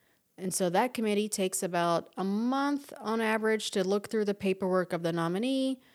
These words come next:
review files, review F B I records, all of that. Then the Senate Judiciary Committee will hold hearings. That's what we heard last week, were the hearings. So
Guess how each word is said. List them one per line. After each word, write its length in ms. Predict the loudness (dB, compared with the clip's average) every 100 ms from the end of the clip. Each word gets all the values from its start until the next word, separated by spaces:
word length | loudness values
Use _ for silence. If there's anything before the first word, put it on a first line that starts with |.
| -20 -20 _
review 320 | 2 2 2 0
files, 760 | 0 2 4 4 4 2 2
review 320 | -2 0 0
F 220 | 0 -2 0
B 160 | 2
I 180 | 2 2
records, 680 | 2 0 0 -2 -2 -2 -8 -4
all 220 | -2 0 0
of 100 | -2
that. 260 | -4 -6 _ _ _ _ _ _ _ _ _ _ _ _ -20 -10
Then 380 | -2 0 2 2
the 100 | 0
Senate 300 | 0 -2 -2
Judiciary 580 | -2 -2 0 0 -2
Committee 540 | -2 -4 -4 -2 -4 -6
will 180 | -4 -4
hold 320 | -2 -2 -2
hearings. 600 | -2 -4 -4 -8 -12 -12 -6
That's 360 | -2 0 -2 -4
what 160 | -6 -4
we 140 | -4
heard 420 | -2 -2 -2 -6 -4
last 360 | -2 -2 -4
week, 300 | -8 -10 -8
were 80 | -6
the 100 | -4
hearings. 640 | -6 -10 -10 -12 -16 -18 -20 _ _ _ _ _ -10
So 340 | 0 2 0